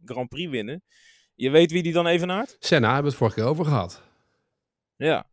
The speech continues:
Speaker 1: nou, eh, ja, eh, d-, dat is toch een van de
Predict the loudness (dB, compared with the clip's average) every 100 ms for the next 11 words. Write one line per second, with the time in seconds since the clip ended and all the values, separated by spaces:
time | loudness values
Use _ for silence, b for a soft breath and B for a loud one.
0 | _ _ -8 -8 -10 _ -6 -4 -6 -8
1 | _ _ _ -8 -2 -2 -2 -6 -8 -12
2 | -8 -6 -4 -6 -4 -6 -4 -4 -6